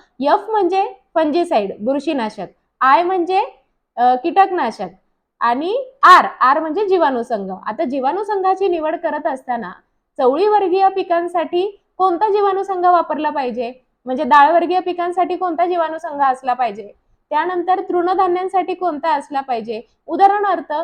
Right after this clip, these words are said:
आपलं जर तूर, मूग, उडीद असेल तर त्याच्यासाठी रायझोबियम जापोनिकम नावाचाच जीवाणूसंघाची आपण निवड केली पाहिजे. त्यानंतर जर आपल्याला मका लागवड करायचा असेल तर मका लागवडीसाठी ॲझोस्पिरिलियम किंवा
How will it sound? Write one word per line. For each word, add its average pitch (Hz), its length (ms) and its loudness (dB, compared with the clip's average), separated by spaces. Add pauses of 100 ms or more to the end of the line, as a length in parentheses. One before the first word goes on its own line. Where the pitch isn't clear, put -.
(240)
आपलं 320 340 2
जर 381 180 0
तूर, 381 320 0
मूग, 349 260 0
उडीद 285 260 -2
असेल 220 380 -4
तर 349 100 -6
त्याच्यासाठी 359 500 -2
रायझोबियम 349 720 0
जापोनिकम 339 720 0
नावाचाच 294 580 0 (280)
जीवाणूसंघाची 277 800 -2
आपण 262 280 -4
निवड 226 260 -4
केली 226 280 -10
पाहिजे. 202 440 -10 (580)
त्यानंतर 359 580 0 (280)
जर 339 240 6 (100)
आपल्याला 349 460 6
मका 330 300 4
लागवड 339 320 4
करायचा 302 440 -2
असेल 214 340 -6 (280)
तर 381 100 0
मका 349 280 2
लागवडीसाठी 370 800 0
ॲझोस्पिरिलियम 370 840 -2
किंवा 381 200 -6